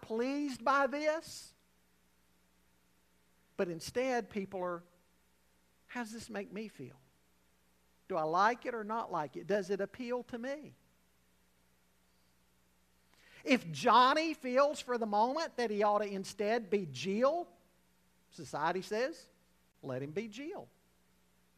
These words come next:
Emotions and feelings become the guide.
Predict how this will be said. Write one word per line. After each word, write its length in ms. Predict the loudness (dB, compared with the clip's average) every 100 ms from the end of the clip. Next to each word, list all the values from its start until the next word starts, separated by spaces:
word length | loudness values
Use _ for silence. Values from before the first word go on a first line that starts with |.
| _ _ _ _ _ _ _ -10 0
Emotions 1040 | 2 2 6 10 10 8 0 -4 -2 0
and 160 | -2 -2
feelings 640 | -2 2 2 2 0 -2
become 760 | -6 -6 -4 0 2 2 0 -4
the 120 | -2 -2
guide. 540 | -2 -4 -2 -4